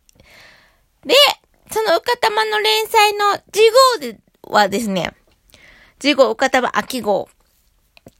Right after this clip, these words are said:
二千二十一年では、私の地元、滋賀県の三上神社という神社があるんですけど、そこで開かれる随記祭りっていうのが秋にあるんですけど、十月に。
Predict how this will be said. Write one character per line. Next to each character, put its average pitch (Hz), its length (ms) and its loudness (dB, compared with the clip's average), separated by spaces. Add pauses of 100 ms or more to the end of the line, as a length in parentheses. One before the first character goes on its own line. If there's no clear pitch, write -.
(400)
二 269 100 -4
千 220 240 -2
二 208 140 -2
十 190 100 -2
一 185 220 -8
年 - 180 -12 (340)
で 240 140 2
は、 277 440 0 (1080)
私 - 320 -4
の 220 140 -4
地 185 120 -10
元、 214 320 -4
滋 240 200 -6
賀 262 160 2
県 220 480 -6
の 285 400 0 (840)
三 220 120 -8
上 320 440 0
神 302 280 -4
社 226 120 -2
と - 120 -8
い 196 80 -2
う 185 40 -6
神 202 200 -6
社 202 80 0
が 196 80 -2
あ 196 40 0
る 196 100 -4
ん - 20 -6
で 190 80 -8
す 180 80 -12
け - 100 -8
ど、 190 160 -2
そ - 120 -2
こ 285 140 2
で 285 160 -2
開 269 160 -2
か - 160 0
れ 135 120 0
る 214 140 -4
随 254 260 -2
記 302 140 -4
祭 311 480 0
り - 60 -20
っ - 20 -20
て - 120 -10
い 175 60 -4
う - 40 -2
の 180 100 -8
が 185 120 0
秋 190 220 -4
に 165 120 -6
あ 170 100 -2
る 165 100 -8
ん 151 80 -12
で - 80 -10
す - 120 -12
け 180 100 -6
ど、 175 100 -6
十 165 220 -6
月 160 280 -10
に。 180 240 -12